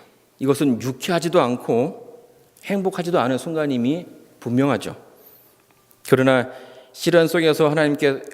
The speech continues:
감사할 수 있는 이유는 그것을 통해서 내가 가진 것의 실체를 볼 수 있기 때문입니다. 내가 하나님을 믿는지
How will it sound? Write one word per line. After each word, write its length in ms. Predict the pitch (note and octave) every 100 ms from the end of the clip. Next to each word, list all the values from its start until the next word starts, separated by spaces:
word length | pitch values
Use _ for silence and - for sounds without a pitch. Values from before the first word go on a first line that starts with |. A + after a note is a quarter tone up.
| -
감사할 500 | A2+ B2+ B2+ D#3 D3
수 200 | - C#3+
있는 520 | A#2+ A#2+ C3 D3 D3+
이유는 640 | A2+ A2+ G#2+ B2+ C#3 - - - - _ _ _ _ _ _ _ _ _ _ _
그것을 240 | - B2+
통해서 280 | B2+ B2 A2+
내가 240 | A2 A2+ A2+
가진 400 | - F#2+ B2 B2+
것의 420 | G#2+ A#2 C#3+ F3 - - - - -
실체를 420 | - F3+ - C#3+
볼 160 | B2+ A2+
수 100 | A#2
있기 140 | A2
때문입니다. 600 | G#2+ G2+ F#2+ - - - - _ _ _ _ _ _ _ _ _ _ _ _ _ _ -
내가 160 | G#2+
하나님을 340 | A2+ C#3+ C#3+ B2+
믿는지 680 | A2+ B2 A#2 C3 F3 -